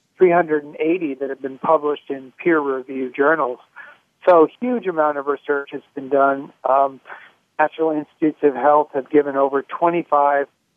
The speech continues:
million dollars, uh, worth of research money to look at, um, the results of T M in cardiovascular health.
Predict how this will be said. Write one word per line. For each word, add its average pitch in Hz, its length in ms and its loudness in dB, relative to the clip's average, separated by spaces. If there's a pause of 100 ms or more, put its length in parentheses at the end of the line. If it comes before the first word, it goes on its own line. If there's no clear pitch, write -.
(240)
million 156 540 4
dollars, 143 560 0 (280)
uh, 131 160 4
worth 143 320 0
of 127 140 -8
research 147 580 2
money 135 360 -2 (600)
to 160 100 6
look 156 320 4
at, 139 300 0 (260)
um, 127 340 -6
the 131 240 -2 (160)
results 143 360 2
of 135 80 -2 (100)
T 147 100 2
M 139 200 0
in 131 120 -10
cardiovascular 139 1160 -2
health. 135 260 2